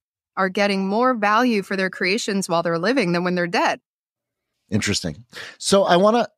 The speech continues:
Speaker 2: just talk about your, your gallery a little bit more. So with N F Ts, I think of it as two ways, right? Uh, it's oversimplifying it, I'm sure. But so I see N F Ts for digital goods, like a digital painting that you, that lives in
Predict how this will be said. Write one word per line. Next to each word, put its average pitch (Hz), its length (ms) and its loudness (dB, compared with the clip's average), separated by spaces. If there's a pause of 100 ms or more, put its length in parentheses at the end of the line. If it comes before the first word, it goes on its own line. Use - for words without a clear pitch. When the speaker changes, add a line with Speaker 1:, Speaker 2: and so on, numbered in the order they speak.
(140)
Speaker 2:
just - 260 -4
talk 117 200 0
about 107 180 2
your, 90 280 -2
your 95 220 -4
gallery 98 420 2
a 87 60 0
little 117 180 2
bit 98 180 -4
more. 64 260 -12
So 131 440 2 (420)
with 135 160 0
N 180 100 4
F 214 160 2
Ts, 127 640 2
I 120 80 2
think 120 160 2
of 117 80 0
it 101 80 2
as - 160 -2
two 110 240 0
ways, 78 340 -2
right? 98 300 2 (180)
Uh, 110 160 2 (240)
it's - 380 -2
oversimplifying 92 800 0
it, 82 60 -4
I'm 82 100 -8
sure. 65 300 -4
But 85 180 -6 (440)
so 147 420 2 (200)
I 131 100 4
see 180 240 2
N 170 120 2
F 160 140 0
Ts 139 260 0
for 117 180 0
digital 104 480 0
goods, - 520 -4 (120)
like 104 200 0
a 107 80 2
digital 107 640 2
painting 92 640 -4 (380)
that 107 80 2
you, 107 260 2 (100)
that 107 200 0
lives 110 400 0
in 101 320 0